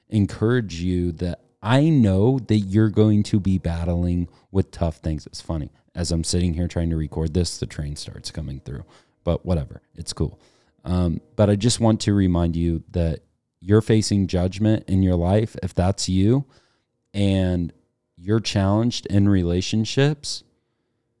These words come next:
that there's hope in Jesus. And he's given you a role,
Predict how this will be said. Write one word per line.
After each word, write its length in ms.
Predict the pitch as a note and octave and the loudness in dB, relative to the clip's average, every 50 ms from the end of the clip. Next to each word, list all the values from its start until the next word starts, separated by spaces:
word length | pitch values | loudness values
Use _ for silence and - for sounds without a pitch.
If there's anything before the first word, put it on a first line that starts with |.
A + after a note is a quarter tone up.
| _ _ _ _ _ _ | _ _ _ _ _ _
that 160 | - G2+ G2 | -4 -2 0
there's 240 | - G2+ F#2+ F2+ - | 0 0 0 -2 -2
hope 320 | - - F#2+ F2+ F2 - F2+ | -2 0 0 0 0 0 -2
in 140 | E2+ E2+ | -2 -2
Jesus. 720 | D#2+ D#2+ D#2+ D2+ D2 C#2+ D#2 D2 - - - - - - _ _ _ _ _ _ _ _ _ _ _ _ _ _ | -2 -2 -2 -2 -2 -2 -4 -6 -8 -10 -14 -16 -18 -18 _ _ _ _ _ _ _ _ _ _ _ _ _ _
And 200 | G2 G2+ G2 F#2 | -2 0 0 0
he's 260 | E2 - G#2+ G#2+ G#2 - | 0 0 0 0 0 0
given 300 | - B2+ A#2+ C3+ C#3+ C#3+ | 0 0 2 4 4 6
you 160 | C#3 C#3+ C#3 | 6 6 4
a 100 | C3+ C3+ | 4 2
role, 540 | A#2 G#2 F#2+ F2+ F2 F2 F2 F2 F2+ - | 2 2 2 2 4 2 0 -2 -4 -10